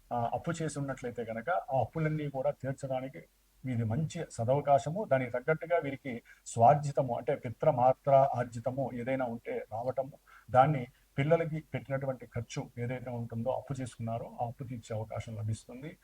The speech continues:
అట్లాగే వాహనాలు ఏదైతే ఉన్నాయో వాహనాలకి కొంత విరివిగా డబ్బుని ఖర్చు పెట్టే అవకాశం ఉంటుంది. యాంత్రికమైన సమస్యల పరంగా కావచ్చు, లేకపోతే ఏ-, ఏదైనా, ఆ, మన రాష్ట్రం దాటి వేరే రాష్ట్రాలకి దైవ సంబంధిత విషయమై ఒక దేవతా,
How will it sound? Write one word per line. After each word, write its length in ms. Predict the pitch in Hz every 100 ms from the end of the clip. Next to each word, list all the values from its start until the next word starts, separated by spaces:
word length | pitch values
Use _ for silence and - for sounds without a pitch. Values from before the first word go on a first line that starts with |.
| - - 123
అట్లాగే 300 | 131 147 135
వాహనాలు 640 | 107 123 147 156 147 110 _ 120
ఏదైతే 320 | 120 135 131
ఉన్నాయో 440 | 117 120 120 160 107
వాహనాలకి 560 | 117 139 160 151 -
కొంత 280 | - 131 - 120 117 - -
విరివిగా 440 | 110 143 160 156 156
డబ్బుని 400 | - 117 151 156
ఖర్చు 340 | - - 156
పెట్టే 180 | 151 147
అవకాశం 460 | 123 123 131 - 120
ఉంటుంది. 420 | 110 117 113 98 117
యాంత్రికమైన 500 | 123 127 131 127 113
సమస్యల 400 | 113 123 - 120
పరంగా 280 | 113 113
కావచ్చు, 480 | 107 107 107 - 139 -
లేకపోతే 400 | 127 131 139 131 - - -
ఏ-, 360 | 135 143 135 135
ఏదైనా, 300 | 143 143 139 127
ఆ, 240 | 131 127 127
మన 140 | 131 123
రాష్ట్రం 540 | 127 139 - 147 143
దాటి 300 | 127 127 139
వేరే 240 | 131 135 139
రాష్ట్రాలకి 760 | 123 127 - 135 120 135 117 - - 107
దైవ 260 | 117 151 165
సంబంధిత 560 | 151 151 135 147 139
విషయమై 560 | 117 - 131 131 151 175 _ _ 120
ఒక 140 | 123
దేవతా, 580 | 110 123 135 143 139